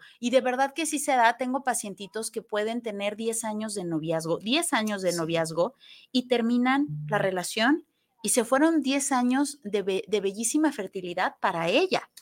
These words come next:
Speaker 2: Así es.
Speaker 1: Y entonces cuando buscan una nueva pareja y tienen treinta, treinta y tantos,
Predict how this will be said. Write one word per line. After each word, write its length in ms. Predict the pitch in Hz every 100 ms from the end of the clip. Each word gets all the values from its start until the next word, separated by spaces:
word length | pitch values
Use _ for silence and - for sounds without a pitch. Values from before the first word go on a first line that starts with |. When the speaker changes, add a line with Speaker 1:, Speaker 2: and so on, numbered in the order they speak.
| -
Speaker 2:
Así 260 | - - -
es. 200 | - - -
Speaker 1:
Y 120 | 233
entonces 340 | 240 262 330 -
cuando 520 | 302 285 247 233 220
buscan 400 | 226 311 - 330
una 180 | 294 285
nueva 340 | 262 240 240 233
pareja 520 | 202 190 - 202 262
y 120 | 226
tienen 400 | - 233 240 254
treinta, 440 | 247 190 165 170 165
treinta 420 | 196 196 190 175
y 80 | 170
tantos, 680 | - 190 196 202 311 -